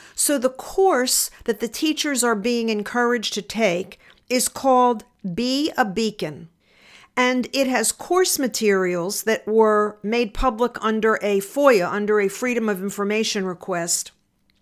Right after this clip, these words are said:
The materials define gender identity in this way, quote, "The innermost concept of self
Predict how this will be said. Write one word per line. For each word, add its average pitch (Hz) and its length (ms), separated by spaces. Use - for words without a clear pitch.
The 240 100
materials 302 760
define 233 600
gender 220 760
identity 185 920
in 233 220
this 240 260
way, 170 480
quote, 214 480
"The 247 300
innermost 294 800
concept 254 960
of 196 220
self - 880